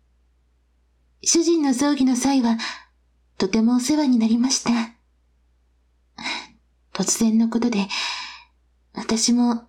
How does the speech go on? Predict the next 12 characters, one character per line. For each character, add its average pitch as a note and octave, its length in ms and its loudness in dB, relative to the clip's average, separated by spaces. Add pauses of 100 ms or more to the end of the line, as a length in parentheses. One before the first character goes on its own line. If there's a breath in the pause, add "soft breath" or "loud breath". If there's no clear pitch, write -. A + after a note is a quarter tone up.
(120)
頭 A3+ 360 0
の B3+ 140 2
整 D4+ 260 0
理 B3 100 0
が G#3 140 -4
つ - 160 -8
か C4 120 -2
な C4+ 140 -4
く - 100 -10
て。 - 120 -12 (2500)
う G#3+ 40 0
ち、 A#3+ 340 -2